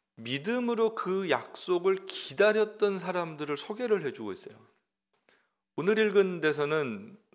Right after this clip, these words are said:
우리가 잘 아는 세례 요한의 출생의 이야기를 지금 보았거든요. 이 보면 사가랴랑 엘리사벳이라는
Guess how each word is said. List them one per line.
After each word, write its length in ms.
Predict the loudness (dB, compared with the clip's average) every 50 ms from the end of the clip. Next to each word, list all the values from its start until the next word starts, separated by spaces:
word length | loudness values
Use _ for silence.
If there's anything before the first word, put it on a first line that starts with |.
| _ _
우리가 280 | -8 -4 -2 0 0
잘 300 | 0 -2 -2 -2 0 2
아는 200 | 2 2 2 0
세례 500 | -4 -2 0 2 4 4 4 4 4 2
요한의 460 | 2 2 2 4 4 4 2 0 -2 -2
출생의 540 | -2 -2 -2 -4 -2 0 0 2 2 0
이야기를 440 | 0 2 2 2 2 0 -4 -6 -6
지금 220 | -6 -6 -8 -8 -6
보았거든요. 720 | -4 -4 -4 -4 -4 -6 -6 -6 -6 -8 -8 -8 -10 -10 -12 -16 _ _ _ _ _ -20 -20 -20 -20 -20 -20 _ _ _
이 60 | -8 -6
보면 240 | -6 -4 -4 -4
사가랴랑 880 | -4 -6 -6 -6 -2 4 6 6 6 6 6 4 4 4 2 0 0 -2
엘리사벳이라는 1300 | -2 -2 0 0 -2 -2 0 -2 -2 0 -2 -2 -4 0 2 2 2 4 2 0 -2 -4 -6 -8 -10 -12